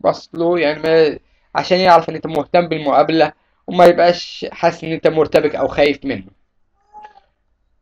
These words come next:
طيب تالت حاجة، أنت لما، لو عايز تروح ببدلة أو، آه، زي رسمي، ما تح-، حاول ت-، تلبس ألوان غامقة زي الأسود، الكحلي، البني غامق، لكن ما تحاولش تلبس ألوان فاتحة. آه،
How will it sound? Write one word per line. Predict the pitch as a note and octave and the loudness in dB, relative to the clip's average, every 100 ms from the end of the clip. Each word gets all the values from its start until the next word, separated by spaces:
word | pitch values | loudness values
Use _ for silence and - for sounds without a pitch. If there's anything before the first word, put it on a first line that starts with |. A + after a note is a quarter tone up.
| _ _ _ _ _ _ | _ _ _ _ _ _
طيب | - - _ | -10 -10 _
تالت | G#3+ - | 2 2
حاجة، | C#4 F#3 F#3 G#3+ G#3 _ - | 2 4 6 2 0 _ -14
أنت | C4 E3 | -4 0
لما، | C#3 C3 A2+ | 2 0 -2
لو | B2 D#3+ | 2 6
عايز | F3+ F3+ | 6 4
تروح | E3+ C#3+ | -4 0
ببدلة | C3+ C#3+ D#3 D#3 | 0 0 2 2
أو، | D3+ G#2+ A2+ A2 | 2 0 -6 -6
آه، | A2 B2 B2 B2 A#2+ - - _ | -6 -6 -8 -10 -12 -14 -18 _
زي | - D3+ | -4 2
رسمي، | C3+ F3+ G3+ A3 A3+ _ _ _ _ _ - | 2 2 -2 -8 -8 _ _ _ _ _ -4
ما | G3 | -4
تح-، | - F#3+ F#3 F3+ | -4 -8 -2 0
حاول | - G#3 F#3 E3 D3 G#2 - - | 2 2 2 -2 -4 -10 -12 -4
ت-، | D#3+ D#3 C#3+ C#3 C#3+ | 0 2 0 -2 -6
تلبس | E3+ D3 | -10 -6
ألوان | C3+ C#3+ | 0 0
غامقة | C#3 D3 D3+ D#3+ | 2 0 2 0
زي | D3 D3 | 2 0
الأسود، | C3 B2 - - | -2 -8 -10 -8
الكحلي، | - - - C3+ | -6 -2 -2 -2
البني | B2+ C3 C3 A#2+ | -6 -6 -6 -2
غامق، | A#2+ B2 B2 G#2+ - | -2 -2 -2 -8 -4
لكن | E3 F3 | -4 0
ما | D#3+ | -2
تحاولش | - D#3+ D#3+ D#3+ | -2 -2 -2 -2
تلبس | - D3+ C#3 C3+ | -6 -4 -6 -6
ألوان | C3+ C3 | -6 -4
فاتحة. | - C#3+ - C#3 | 0 0 0 0
آه، | C3 - - C3 B2+ C#3+ | 0 -2 -6 -6 -6 -8